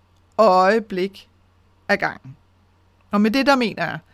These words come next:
at når dine tanker gerne vil fare ud i fremtiden, så sig til dig selv,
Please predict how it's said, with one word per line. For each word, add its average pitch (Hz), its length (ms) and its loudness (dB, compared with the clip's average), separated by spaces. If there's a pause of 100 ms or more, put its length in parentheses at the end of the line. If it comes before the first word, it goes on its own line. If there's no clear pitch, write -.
(360)
at 208 180 -4
når 277 340 8
dine 269 260 -2
tanker 175 440 -4
gerne 196 500 -2
vil 226 120 -4
fare 196 480 2
ud 277 220 4
i 240 100 -6
fremtiden, - 640 -12 (920)
så - 160 -4
sig 233 300 -8
til 196 120 -12
dig 165 100 -8
selv, 277 240 0